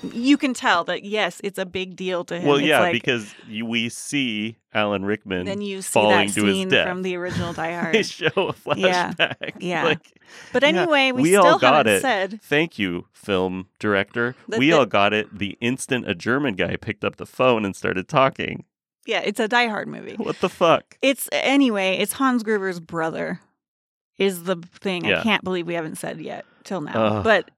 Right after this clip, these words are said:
Speaker 1: um,
Speaker 2: Which I did have to, I wanted to say at the beginning when I was watching the movie, I was happy because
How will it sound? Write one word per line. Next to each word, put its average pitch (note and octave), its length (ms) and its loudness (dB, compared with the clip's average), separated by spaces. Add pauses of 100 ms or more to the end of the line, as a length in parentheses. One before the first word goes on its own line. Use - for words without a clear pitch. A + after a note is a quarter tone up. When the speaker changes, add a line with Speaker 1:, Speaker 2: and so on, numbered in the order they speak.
Speaker 1:
um, F3+ 560 -2 (220)
Speaker 2:
Which - 260 0
I C#3+ 120 2
did E3 220 -2
have E3 280 -2
to, B2+ 260 -4 (120)
I A2 120 0
wanted B2+ 340 0
to A#2+ 60 -8
say F2 580 -4
at F#2 100 -8
the G2 60 -4
beginning E2+ 680 -2 (340)
when F#2 180 -2
I F2+ 60 2
was F2 160 -2
watching F2+ 300 0
the F2 60 -4
movie, E2+ 240 -4
I E2 100 0
was E2 140 -2
happy F2+ 640 -6 (200)
because F2 840 -2